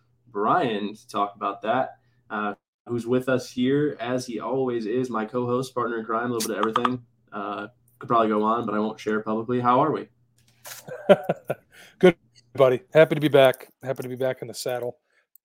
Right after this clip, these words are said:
Speaker 2: Um, yeah, the, the live show from, uh, the convention was awesome. Uh, we had a great time. We had awesome guests. I really liked it. The only thing is we kinda screwed it up a little bit in the beginning. So the audio wasn't necessarily,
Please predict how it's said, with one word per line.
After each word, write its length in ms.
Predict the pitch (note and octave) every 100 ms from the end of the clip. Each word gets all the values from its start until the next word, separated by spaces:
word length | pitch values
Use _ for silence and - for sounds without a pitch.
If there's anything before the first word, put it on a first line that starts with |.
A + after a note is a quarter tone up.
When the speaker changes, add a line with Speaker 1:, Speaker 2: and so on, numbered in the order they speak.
| -
Speaker 2:
Um, 600 | A#2+ A#2+ A#2 A2+ A2+ A2 _ E3
yeah, 400 | A3+ D3+ A#2 D3+ -
the, 260 | D#3+ D3+ - -
the 120 | E3+
live 280 | C#3+ E3+ F3+
show 240 | - F#3+
from, 360 | F3 - E3+ D#3+
uh, 100 | D#3
the 100 | D3+
convention 440 | E3 C#3 D3 F#3
was 120 | E3+
awesome. 480 | D3 B2+ B2+ - E3+ F3 - _ _ -
Uh, 80 | C3
we 140 | C3
had 100 | C#3+
a 40 | C3
great 260 | D3 D#3
time. 380 | D#3 D#3 D#3 D3+
We 100 | C#3
had 100 | C#3 C#3
awesome 380 | C#3+ D#3 D#3
guests. 520 | B2 C3+ C3 B2+ - -
I 100 | C3+
really 260 | C3 D3
liked 340 | C#3+ C3 B2+ C#3
it. 180 | B2+ - - _ -
The 100 | B3
only 200 | B3+ A3
thing 240 | - G#3
is 160 | F3+ C#3+
we 100 | D#3+
kinda 240 | E3 C#3+
screwed 300 | - - C3+
it 80 | B2+
up 160 | A#2
a 20 | A#2
little 160 | A2
bit 120 | G#2+
in 100 | A2+
the 60 | B2
beginning. 320 | A#2+ A#2 G#2+ - _ _
So 540 | - D#3+ C#3+ B2 A#2 - _ _ _ _
the 100 | - -
audio 480 | E3 E3 E3 D#3
wasn't 560 | D3 C3+ D3+ D3 C#3+ C#3+
necessarily, 1300 | D3+ D3 - C3+ - D#3 C#3+ C#3 C3 C3 B2 B2 B2+